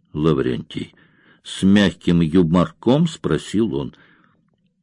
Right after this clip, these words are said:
В этот страшный момент Берия не успел перестроиться. Выдал себя мгновенно запотевшими стёклышками — покатившейся по правой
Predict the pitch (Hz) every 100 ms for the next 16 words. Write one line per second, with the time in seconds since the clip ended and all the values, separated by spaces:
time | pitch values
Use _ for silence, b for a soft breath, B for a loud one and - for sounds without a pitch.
0 | _ 82 95 92 80 - 90 90 92 90
1 | 95 98 87 73 90 87 90 90 87 -
2 | - 85 - 78 78 - 165 - - -
3 | - _ _ _ _ _ _ B B -
4 | 73 113 90 85 - 76 82 80 - 95
5 | 82 85 87 98 90 85 80 82 85 -
6 | 85 - 80 82 - 82 - 82 - 80
7 | 80 b b b b b _ _ _ b
8 | b - 90 104 - 117 - 110 101 -
9 | 101 - 87 - 98 113 104 101 82